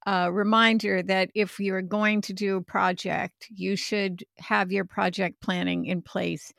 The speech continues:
and have ordered what you need well ahead. And so not all companies are run that efficiently. And so some of their supply chain interruption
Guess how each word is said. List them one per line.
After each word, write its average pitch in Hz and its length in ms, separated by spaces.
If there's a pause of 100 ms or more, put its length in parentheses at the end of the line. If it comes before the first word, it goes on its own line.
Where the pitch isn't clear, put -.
(400)
and 180 200
have 196 320 (120)
ordered 190 520
what 185 220
you 180 140
need 185 440
well 196 460
ahead. 185 640 (100)
And 180 240
so 185 420
not 214 360
all 202 200
companies 185 640
are 180 160
run 180 460
that 185 220
efficiently. 180 640
And 165 120
so 190 180
some 226 260
of 185 160
their 190 200
supply 185 520
chain 185 280
interruption 180 640